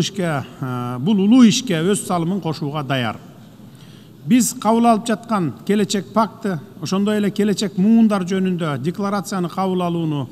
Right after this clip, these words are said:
колдойбуз. Анткени дал ушул кийинки муундар биздин бүгүнкү чечимдерибиздин жүгүн мойнуна алышат. Туруктуу өнүгүү максаттарынын аткарылышын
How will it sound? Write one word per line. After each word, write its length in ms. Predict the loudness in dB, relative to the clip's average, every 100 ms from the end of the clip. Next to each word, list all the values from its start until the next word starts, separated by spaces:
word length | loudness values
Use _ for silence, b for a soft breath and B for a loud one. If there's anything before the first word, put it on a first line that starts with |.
| -8
колдойбуз. 640 | -4 -2 0 0 -2 -6 B B B -6
Анткени 400 | -4 -2 0 2
дал 240 | 2 2
ушул 340 | 0 -2 -4 -8 B B B B 2
кийинки 320 | 6 8 8
муундар 500 | 6 4 2 0 0
биздин 380 | -2 0 0 4
бүгүнкү 320 | 6 6 6
чечимдерибиздин 880 | 0 0 0 -2 0 -2 -2 -4 -4 -6 -4
жүгүн 380 | 0 0 0 -2 -8 -14 -4
мойнуна 480 | 0 2 2 0
алышат. 320 | -2 -4 -6 -10 -16 -20 -20 B B B B B B
Туруктуу 480 | 0 2 2 2 4 4
өнүгүү 180 | 2 2
максаттарынын 720 | 0 -2 -4 -2 0 0 0
аткарылышын 640 | -2 -4 -2 -4 -4 -6